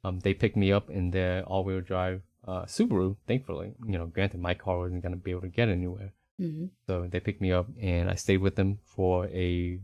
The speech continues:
Speaker 1: week or so, uh, until power came back on at my apartment. And
Speaker 2: Mm-hmm.
Speaker 1: so I'm, I'm definitely grateful for them for that. But yeah, snowboarding versus freezing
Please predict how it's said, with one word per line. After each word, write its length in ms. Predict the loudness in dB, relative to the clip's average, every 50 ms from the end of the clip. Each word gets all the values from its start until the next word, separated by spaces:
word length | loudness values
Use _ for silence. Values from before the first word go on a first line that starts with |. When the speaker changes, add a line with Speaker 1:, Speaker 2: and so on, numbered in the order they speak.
| -8 -2
Speaker 1:
week 240 | 0 0 0 0 -2 -8 -8
or 60 | -8
so, 400 | -6 -4 -2 0 0 0 -2 -4 -8 _ _ _ _ _ _ _ _ _ _ -6
uh, 200 | 0 2 4 4 4
until 460 | 4 2 2 6 8 8 10 10 8
power 400 | 6 2 0 4 6 6 6 6
came 180 | 4 2 -2 0
back 220 | 0 -2 -2 0
on 240 | 0 0 0 -2 -2
at 140 | -2 -2 0 0
my 140 | 0 0 0
apartment. 440 | -2 -2 -4 -2 -2 -2 -2 -2 0
And 120 | 0 0
Speaker 2:
Mm-hmm. 260 | -2 -4 -6 -8 -12 -16 -20 _ _ _ _ -2
Speaker 1:
so 60 | 0
I'm, 160 | 0 0 0
I'm 280 | 2 2 2 0 0 -2
definitely 360 | 2 2 2 4 4 2 0 0
grateful 400 | 0 -2 -2 -4 -8 -10 -10 -10
for 120 | -10 -10 -10
them 240 | -8 -8 -10 -12 -14 -18 _ _ _ _ _ _ _ _ _ _ -4
for 80 | -2 -2
that. 240 | -2 -2 -4 -6 -8 -12 -6
But 300 | -4 -2 -2 -2 -4 -8 -12 _ _ -2
yeah, 440 | 2 2 4 4 4 2 0 -2 -6 -10 -14 _ _ _ _ _ _ _ _ _ _
snowboarding 640 | 0 0 2 2 2 2 4 4 4 2 2 0 -4 -6 _ _ _ _ _ _ _
versus 420 | 4 4 4 2 0 0 0 0 -4 _
freezing 560 | -2 0 2 2 2 2 0 0 0 -2 -4